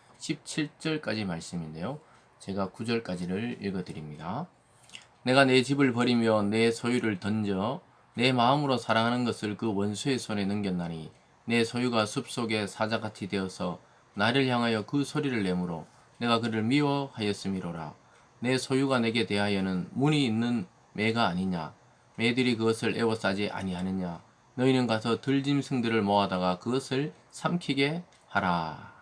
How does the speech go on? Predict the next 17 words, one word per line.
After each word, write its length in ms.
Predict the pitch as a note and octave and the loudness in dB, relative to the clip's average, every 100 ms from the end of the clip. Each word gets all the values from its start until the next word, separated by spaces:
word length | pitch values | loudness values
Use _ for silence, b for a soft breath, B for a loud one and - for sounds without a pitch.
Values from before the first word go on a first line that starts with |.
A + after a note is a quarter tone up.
| - _ - | -20 _ -14
아멘. 460 | F2 E2+ F2 D#2+ C#2+ - _ - - _ _ B B B B B B - | -10 -8 -8 -8 -14 -20 _ -20 -20 _ _ B B B B B B -6
오늘 160 | B2 | -4
본문의 320 | A2+ A#2+ A#2+ | 0 0 2
내용을 340 | A2 G#2+ A2+ G3+ | 2 2 2 0
중심으로 760 | F#3+ F#3+ - - G2 A#2+ D#3 - | -2 -4 -4 -4 -2 -4 -4 -2
버림과 640 | C3+ D3+ C#3 A#2+ A#2 C3 | 2 4 2 0 0 -2
세움, 600 | C3 - A#2 G2+ F#2 E2 - | -4 -2 0 2 0 -4 -4
버림과 680 | C3 C3 G#2+ F#2 G2 B2+ D3 b b b | 0 2 2 0 0 0 -6 b b b
세움이라는 1300 | - - C3 C3 A#2 A2 G2 F#2 F2+ F2+ F2+ A#2 F#3+ A#3+ B B _ | -20 -4 0 0 2 2 0 0 0 0 0 -2 -4 -6 B B _
제목으로 400 | - F#2+ F#2 F#2 | -6 -2 -2 -2
말씀을 760 | F2+ E2+ - E2+ E2+ G2 B2 B2+ | -4 -4 -8 -6 -4 -4 -6 -8
증거하겠습니다. 1000 | - F#2+ F2+ F2+ - E2 D#2+ D#2 D2+ - _ _ B B B B B | -6 -4 -4 -6 -10 -10 -10 -12 -16 -20 _ _ B B B B B
하나님은 640 | - D#3+ D#3 A2+ A2+ D3+ D3+ | 2 4 6 4 2 0 -2
자기 300 | B2 C#3+ C#3+ | -2 0 2
백성을 580 | C3 - - C#3+ C3 | 0 -2 0 2 2
원수의 560 | A#2+ G2 G#2+ A2 D#3+ D3+ | 2 0 0 -2 0 0
손에 560 | - G#2 G2 G2 A#2 | -2 -2 -2 -2 -4